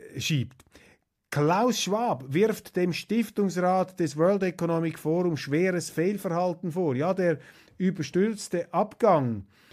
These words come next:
den ich hier unkritisch und etwas bengalisch beleuchtet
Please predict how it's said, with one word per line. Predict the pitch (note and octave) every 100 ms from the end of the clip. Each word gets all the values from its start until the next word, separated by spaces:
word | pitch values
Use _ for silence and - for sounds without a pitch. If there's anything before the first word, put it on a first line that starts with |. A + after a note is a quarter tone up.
| - _ -
den | E3 E3+
ich | E3 C#3
hier | - D3 G3 G3+ F3 -
unkritisch | C#4 D4 - B3+ F3+ - F3+ A#2+ -
und | F3 E3+
etwas | F3+ F3 D#3
bengalisch | - E3+ D#3+ E3 G#3+ G3+ -
beleuchtet | - D#3 F3 G#3 G3+ G3+ -